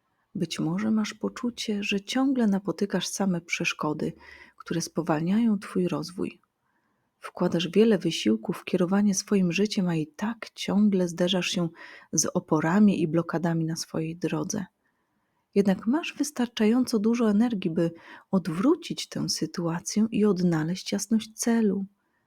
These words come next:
Karta wskazuje, że światło zaczyna oświetlać twoją ścieżkę. Może to być przebłysk intuicji,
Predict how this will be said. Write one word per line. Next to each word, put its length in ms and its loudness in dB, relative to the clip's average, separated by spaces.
Karta 340 0
wskazuje, 580 2
że 140 0
światło 460 -2
zaczyna 400 2
oświetlać 640 -2
twoją 320 -2
ścieżkę. 600 -4
Może 220 0
to 160 2
być 200 0
przebłysk 640 0
intuicji, 800 2